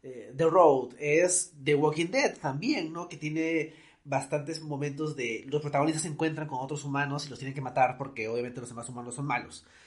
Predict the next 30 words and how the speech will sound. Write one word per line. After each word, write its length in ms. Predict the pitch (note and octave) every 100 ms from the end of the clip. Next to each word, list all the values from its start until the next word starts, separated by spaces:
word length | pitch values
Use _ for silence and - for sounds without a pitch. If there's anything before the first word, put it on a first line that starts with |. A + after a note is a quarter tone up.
| - - _ _
Y 520 | E3 D3+ D3+ C#3+ - _ _ _ _ _
aquí 520 | D#3+ D#3+ F#3+ G#3 G#3+
el 140 | F3+ D#3+
tema 240 | F3+ F#3
de 160 | F3 -
Kansas 260 | D#3+ -
City, 380 | - F3+ F#3 F3+ - _
siento 300 | - B3+ C4+
yo 160 | C#4 C#4
que 80 | C#4
podrían 400 | C4 F#3 G#3+ B3
haberlo 220 | G#3+ B3+
desarrollado 520 | A#3+ G3+ C#3 C#3+ F#3+
un 60 | -
poquito 500 | D#3 - E3 - A3
mejor, 540 | D3 C#3 E3 D3+ - - _ _ _ _
porque 300 | D#3+ D#3 D3
al 240 | - D3+
tener 220 | D#3 F3+
que 100 | G#3+
compartir 800 | G#3+ F3 C#3 A#2+ D#3+ D3+ C3+ - - -
el 240 | C#3+ C3
tema 280 | E3 E3+ E3+
de 520 | C#3+ A#2 A2 - _
lo 240 | - D3 D3
que 100 | D3+
ocurrió 500 | C#3 C#3+ C#3 F3+ F3+
en 120 | D3+
Kansas 440 | D3+ D#3 D#3 D#3+
City 440 | - E3 - D#3+